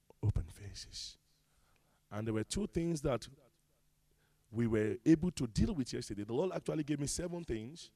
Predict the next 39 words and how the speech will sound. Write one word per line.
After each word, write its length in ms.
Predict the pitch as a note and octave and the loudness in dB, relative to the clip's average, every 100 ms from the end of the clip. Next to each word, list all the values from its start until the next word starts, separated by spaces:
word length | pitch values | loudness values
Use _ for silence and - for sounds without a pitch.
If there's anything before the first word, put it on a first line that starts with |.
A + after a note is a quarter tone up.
| - | -12
but 100 | A#2 | -10
we 80 | A2 | -8
couldn't 300 | C3+ C3+ A2+ | -10 -12 -10
do 140 | C#3+ | -10
that, 200 | B2+ F#2 - | -10 -12 -12
so 140 | A2 | -10
I 20 | |
will 80 | G#2+ | -10
go 140 | G#2+ | -10
very 180 | A#2 B2 | -10 -8
fast 300 | B2+ A2 A2 | -2 0 0
today. 320 | G2 F2+ F#2 - _ - - - - | -2 -2 -4 -6 _ -20 -14 -14 -12
It's 200 | A2+ G2+ A2 | -14 -12 -10
more 240 | A2 A#2 | -8 -8
of 80 | A2 G#2 | -8 -10
a 220 | F#2 F2+ F2 _ _ _ _ _ _ _ _ F#2 | -12 -12 -18 _ _ _ _ _ _ _ _ -12
discussion. 520 | A2 B2 A#2 F#2+ A#2 _ _ _ - | -10 -8 -10 -10 -16 _ _ _ -12
If 200 | C#3+ - | -10 -6
you 420 | C#3 C3+ B2+ B2+ - - | -6 -6 -6 -10 -16 -10
have 160 | D3 D#3+ | -6 -6
any 160 | D3 | -6
questions, 460 | - B2+ B2+ B2 A#2+ | -4 -4 -4 -8 -6
stop 200 | A2 F#2 | -6 -8
me. 100 | D#2+ D2 _ _ _ _ - _ _ _ _ _ _ G#2+ | -10 -16 _ _ _ _ -20 _ _ _ _ _ _ -14
Okay? 280 | G2+ C#3+ F3 - _ _ - - | -6 -4 -4 -8 _ _ -16 -10
Ask 280 | A2 - G2+ | -8 -10 -16
the 60 | |
question. 380 | - F2+ - D#2+ D#2 _ _ _ _ _ - | -16 -16 -16 -18 -20 _ _ _ _ _ -18
If, 160 | G#2+ - - | -18 -18 -18
if 80 | A2 | -14
I 60 | |
can't 180 | G#2+ B2+ | -10 -8
answer 300 | A#2 A2 A2+ | -8 -8 -6
it, 200 | G#2+ G#2 | -6 -6
Pastor 200 | - - | -10 -10
Farai 340 | G#2 F#2+ G#2 G#2+ | -12 -16 -14 -12
will 160 | F#2+ F2 | -10 -12
answer 240 | F2 E2+ | -12 -14
it. 260 | E2+ E2 | -14 -12